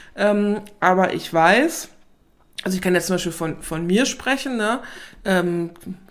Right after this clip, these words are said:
wir hatten es gerade, dreiundvierzig Jahre halt, ne? Man hatte da auch schon mal <laughs> Tiefpunkte im Leben. Ähm, dann, äh,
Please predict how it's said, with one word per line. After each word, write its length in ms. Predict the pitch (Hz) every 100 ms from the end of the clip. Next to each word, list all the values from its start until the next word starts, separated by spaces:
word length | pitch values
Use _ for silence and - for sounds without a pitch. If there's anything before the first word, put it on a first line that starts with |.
| - -
wir 140 | - 170
hatten 160 | -
es 100 | 233
gerade, 220 | 226 233
dreiundvierzig 600 | 202 175 175 180 165 - 185
Jahre 260 | 247 262
halt, 180 | 254 247
ne? 80 | 214
Man 140 | 185
hatte 240 | 185 185 180
da 120 | 262
auch 40 |
schon 160 | 208 170
mal 80 | 151
<laughs> 40 |
Tiefpunkte 600 | - 240 - 262 269 254
im 160 | 233 254
Leben. 380 | 247 254 277 370 - - - - - - - -
Ähm, 600 | 226 220 226 226 226 226 240 - - -
dann, 580 | 208 208 208 208 208 - -
äh, 180 | 117